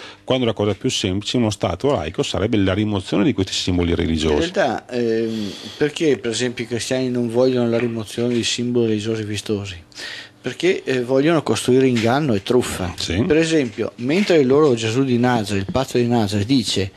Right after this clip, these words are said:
Speaker 2: "O vi mettete in ginocchio davanti a me, o io vi sgozzo, io vi scanno", e questo non è ammesso in nessuna Costituzione, in nessun principio dei paesi occidentali. Ma chi è che va a leggersi l'ultima frasetta, l'ultimo ordine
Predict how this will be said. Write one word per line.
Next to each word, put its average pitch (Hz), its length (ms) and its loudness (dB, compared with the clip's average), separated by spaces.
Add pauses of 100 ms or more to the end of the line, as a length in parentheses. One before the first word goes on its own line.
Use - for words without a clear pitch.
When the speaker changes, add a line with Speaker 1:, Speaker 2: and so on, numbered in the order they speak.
(800)
Speaker 2:
"O 196 140 2
vi 175 80 0
mettete 151 400 -2
in 139 60 0
ginocchio 147 340 2
davanti 127 220 0
a 123 40 0
me, 107 160 0
o 117 140 4
io 151 140 4
vi 113 120 0
sgozzo, 113 480 0
io 131 220 4
vi 113 100 -2
scanno", 113 720 -4 (640)
e - 120 -16
questo - 320 0
non 123 180 2
è 147 40 2
ammesso 165 400 0
in 147 60 2
nessuna 131 320 0
Costituzione, 175 760 2
in 127 60 2
nessun 151 380 2
principio 117 840 0
dei 120 220 2
paesi 120 300 2
occidentali. 101 840 -2 (680)
Ma 233 120 0
chi - 200 -2
è 123 60 0
che - 140 -2
va 117 160 4
a 117 60 2
leggersi 113 580 0
l'ultima 139 580 2
frasetta, 120 800 0 (260)
l'ultimo 185 600 2
ordine 123 720 0